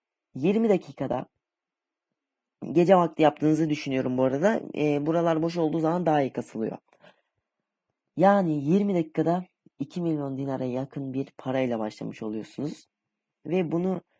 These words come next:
bir saatte yaptığınızda bunu baya baya bir kasıyorsunuz. Böyle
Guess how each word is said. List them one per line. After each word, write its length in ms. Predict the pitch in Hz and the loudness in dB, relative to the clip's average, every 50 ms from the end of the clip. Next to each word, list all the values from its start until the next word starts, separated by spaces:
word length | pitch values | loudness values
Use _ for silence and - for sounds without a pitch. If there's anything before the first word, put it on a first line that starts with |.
| _ _ _ _ - | _ _ _ _ -2
bir 140 | 185 214 190 | 0 0 0
saatte 420 | 185 - 165 139 131 _ - 135 | -2 -2 -4 -4 -4 _ -2 0
yaptığınızda 760 | 151 160 156 156 - - 147 135 127 123 127 143 151 160 170 - _ _ _ _ _ - | 0 0 -2 -4 -4 -6 -6 -4 -6 -8 -4 -4 -4 -4 -4 -8 _ _ _ _ _ -6
bunu 540 | 147 160 185 196 202 196 185 - - - - | -2 0 2 2 2 0 -2 -4 -6 -6 -2
baya 360 | 151 190 208 208 196 180 165 | 0 0 0 0 0 0 2
baya 280 | 175 175 180 175 170 160 | 2 4 4 2 2 0
bir 80 | 175 | -2
kasıyorsunuz. 800 | - - 160 151 - - - 190 196 185 - 165 156 160 151 143 | -4 -4 -6 -6 -6 -4 -2 -2 -2 -2 -2 -2 -2 -2 0 0
Böyle 280 | 156 170 175 185 175 | 0 2 2 2 0